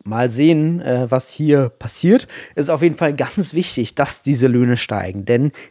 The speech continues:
es ist ganz besonders, weil hier steht der Staat sich gegenüber mit den Beschäftigten. Und das ist in ganz vielen, äh, Hinsichten besonders. Denn fangen wir mal bei den Beschäftigten an.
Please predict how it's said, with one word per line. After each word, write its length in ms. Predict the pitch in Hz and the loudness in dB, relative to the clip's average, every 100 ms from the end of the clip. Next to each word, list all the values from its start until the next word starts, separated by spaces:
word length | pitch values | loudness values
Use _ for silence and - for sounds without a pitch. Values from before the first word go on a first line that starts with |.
| - | -6
es 120 | 147 | -4
ist 200 | 151 - | -2 0
ganz 240 | 165 214 | 2 2
besonders, 500 | - 147 151 98 92 | 0 0 2 0 -2
weil 200 | 113 120 | 0 0
hier 340 | 123 113 170 165 | -2 0 2 2
steht 380 | - 156 151 - - - | 2 0 -2 -16 -12 -4
der 80 | 135 | -2
Staat 500 | - - 123 175 196 | -2 -2 0 0 0
sich 180 | 208 - | -4 -2
gegenüber 720 | 196 180 190 175 190 180 _ | -4 -4 -4 0 2 0 _
mit 220 | 151 170 170 | 0 2 4
den 260 | 151 151 | 2 2
Beschäftigten. 680 | 127 - 127 - 104 _ 110 | -2 0 0 0 -8 _ -8
Und 200 | 107 117 | -6 -2
das 120 | 131 | 0
ist 240 | 139 - - | -2 -4 -2
in 200 | 160 143 | 0 2
ganz 280 | 151 233 | 4 2
vielen, 380 | - 185 175 170 | 2 4 6 6
äh, 800 | 175 156 151 147 160 - - - | 2 4 6 6 2 -4 -10 -6
Hinsichten 560 | - 170 160 160 - 139 | 0 2 2 0 0 0
besonders. 420 | 131 139 101 82 | 2 2 0 -4
Denn 240 | 120 120 127 _ | -4 -4 -4 _
fangen 180 | - 175 | 0 2
wir 80 | 165 | 4
mal 140 | 151 | 6
bei 80 | 139 | 4
den 100 | 131 | 2
Beschäftigten 480 | - 170 - 107 - | 0 -2 -4 -8 -10
an. 240 | 82 92 | -14 -14